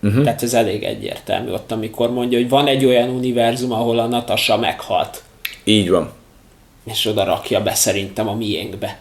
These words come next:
Speaker 2: amit
Speaker 1: Igen.
Speaker 2: ismerünk a filmesbe.
Speaker 1: Igen, tehát ő visszahozza.
Speaker 2: Így van, meg, ö, meg ugye két, ö, nagyon erős főellenfél is megszületik, akikre igazából ez az epic ellenfél Strange fog vigyázni. Ugye az Arnim Zola végre megkapja az Ultron test,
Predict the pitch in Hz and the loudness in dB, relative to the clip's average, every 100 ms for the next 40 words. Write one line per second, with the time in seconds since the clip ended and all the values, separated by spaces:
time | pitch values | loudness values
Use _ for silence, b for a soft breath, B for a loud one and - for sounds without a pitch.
0 | - 110 120 98 82 87 101 - - - | -10 -8 -6 -2 0 2 0 -2 -10 -12
1 | - - - 95 - - 87 - 87 85 | -4 -2 0 2 2 2 2 2 0 0
2 | - 80 80 76 92 95 - 160 160 170 | 2 2 2 0 -2 -4 -10 -4 2 2
3 | 165 180 170 170 170 - - - 135 135 | 2 2 2 0 -4 -18 -16 -4 0 2
4 | 131 127 135 131 127 131 120 127 135 135 | 2 4 6 6 6 4 2 0 0 2
5 | 135 135 127 127 - 151 139 143 131 131 | 2 4 4 2 4 4 4 2 4 6
6 | 123 120 120 - 139 131 139 131 127 123 | 6 4 2 -4 0 2 4 4 4 4
7 | 120 - 135 127 117 113 117 120 123 120 | 2 2 4 6 4 2 0 -2 0 2
8 | 117 127 117 - - 123 120 123 120 113 | 0 0 0 0 2 2 0 -4 -4 -2
9 | 127 120 131 123 117 117 120 123 120 120 | -4 -2 0 2 2 2 2 2 2 2
10 | 123 127 127 135 131 131 120 - 120 123 | 2 2 2 2 2 0 0 0 2 4
11 | 120 120 120 127 117 117 - 127 123 120 | 4 2 0 0 2 2 0 0 2 2
12 | 120 135 123 120 131 123 110 117 131 123 | 0 0 0 2 0 2 0 -2 -2 0
13 | 123 117 123 123 123 135 131 120 135 127 | 2 2 2 2 2 2 0 2 2 4
14 | 123 135 123 127 135 135 - 123 117 131 | 4 2 2 0 2 0 0 0 2 2
15 | 123 127 135 135 135 127 120 123 123 - | 4 4 4 4 4 2 2 2 0 0
16 | - | -2